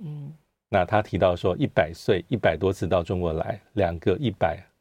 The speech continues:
Speaker 2: 是有特殊意义的。
Speaker 1: 嗯。
Speaker 2: 啊，中国人民会永远纪念你，纪念你了。所以他也提到是五十二年前的美中关系处于关键点，那现在你来，啊，也有特殊的意义。而且他所有的安排都是，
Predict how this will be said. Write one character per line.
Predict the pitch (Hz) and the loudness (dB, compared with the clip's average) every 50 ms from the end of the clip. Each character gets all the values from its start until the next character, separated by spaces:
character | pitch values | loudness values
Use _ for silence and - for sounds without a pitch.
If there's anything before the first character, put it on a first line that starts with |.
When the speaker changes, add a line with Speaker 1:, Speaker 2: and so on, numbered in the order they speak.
| _ _ _ _ _ | _ _ _ _ _
Speaker 2:
是 | - - 113 | -4 0 0
有 | 104 85 78 | 0 0 -2
特 | - - - 139 113 98 | -4 0 2 2 2 2
殊 | - - 104 98 | 0 0 -2 0
意 | 98 98 | 0 -4
义 | 87 82 85 82 | -4 -6 -8 -8
的。 | - - - - _ _ _ - | -8 -8 -10 -10 _ _ _ -12
Speaker 1:
嗯。 | 156 151 147 147 | -12 -12 -10 -10
Speaker 2:
啊， | 160 - - | -10 -6 2
中 | - 131 139 | 4 4 6
国 | 135 131 120 | 6 6 6
人 | 113 107 104 101 | 6 6 4 2
民 | 101 98 90 90 92 98 _ _ _ - | 2 0 -2 -2 -4 -8 _ _ _ 0
会 | - 104 92 | 2 2 2
永 | 87 95 98 | 4 2 2
远 | 104 90 85 | 0 0 -2
纪 | - - 92 | 0 0 0
念 | 90 92 85 78 | 0 0 -2 -4
你， | 85 - - - _ _ _ _ _ - | -8 -12 -14 -18 _ _ _ _ _ -2
纪 | - 131 | 0 2
念 | 117 107 110 98 87 | 2 2 2 0 0
你 | 82 - - | -4 -8 -10
了。 | 92 - - | -10 -10 -10
所 | - - - | -4 -2 0
以 | 113 | 2
他 | 101 117 117 | 4 4 4
也 | 113 98 | 4 2
提 | 90 - 104 92 | -2 -2 -2 2
到 | 90 104 101 95 92 | 2 4 2 2 0
是 | - - 101 - - - - - _ - | 0 -2 -2 -2 -4 -12 -20 -12 _ 0
五 | 117 104 107 | 4 4 4
十 | 107 - - 160 | 4 6 6 6
二 | 151 139 | 6 6
年 | 123 113 101 104 | 4 0 -2 -2
前 | 98 - 98 90 | 0 0 0 2
的 | 92 92 | 2 0
美 | 87 85 85 78 78 | 0 0 -2 -4 -4
中 | - 110 101 101 | -2 -2 0 2
关 | 87 95 95 87 | 2 2 2 2
系 | 85 98 | 0 -4
处 | 87 - - 90 78 76 | -6 -4 -4 -6 -6 -6
于 | 78 78 82 87 | -6 -4 -4 -2
关 | 87 98 90 90 92 | 0 0 0 0 -2
键 | 87 - 95 80 82 | -2 -4 -4 -4 -4
点， | - - - - - - _ _ _ _ _ _ _ _ | -8 -12 -14 -14 -14 -18 _ _ _ _ _ _ _ _
那 | - 110 104 101 | 0 2 2 2
现 | - - 127 117 | 4 2 2 4
在 | 107 120 110 | 4 4 2
你 | 101 92 85 | 2 0 -4
来， | 80 78 80 87 - 113 107 _ | -4 -4 -4 -4 -6 -8 -6 _
啊， | - 101 87 | 0 0 0
也 | 85 85 90 92 | 0 -2 0 0
有 | 92 82 | -2 -2
特 | - - - 98 87 | -2 0 0 0 0
殊 | - - | 0 -4
的 | 90 87 82 80 | -2 -2 -2 -4
意 | 82 | -6
义。 | 82 73 78 78 73 _ _ _ _ _ _ _ - | -10 -12 -14 -18 -20 _ _ _ _ _ _ _ 0
而 | 131 | 0
且 | 123 139 | 2 2
他 | 156 165 | 0 0
所 | 139 - 143 135 | 2 2 2 4
有 | 127 | 2
的 | 104 | 2
安 | 117 117 123 | 0 -2 -2
排 | 117 101 101 | 2 0 0
都 | 101 98 107 | 2 4 2
是， | 110 - - 123 104 98 90 82 | 2 0 -2 -2 0 0 -2 -2